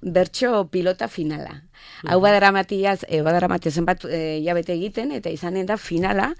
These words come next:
Speaker 1: eta horretan parte hartuke, parte hartuko dute bi talde, bitxiloreak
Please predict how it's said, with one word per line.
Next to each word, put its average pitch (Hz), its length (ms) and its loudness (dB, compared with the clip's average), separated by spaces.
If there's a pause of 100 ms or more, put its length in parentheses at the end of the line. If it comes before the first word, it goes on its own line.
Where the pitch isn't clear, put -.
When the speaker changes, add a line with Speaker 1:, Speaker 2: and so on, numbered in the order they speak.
(320)
Speaker 1:
eta 170 240 0
horretan 185 320 0
parte 202 220 -2
hartuke, 175 420 -6 (640)
parte 170 500 -2
hartuko 175 380 -2
dute 175 280 0
bi 160 140 -4
talde, 208 360 -2
bitxiloreak 196 960 -4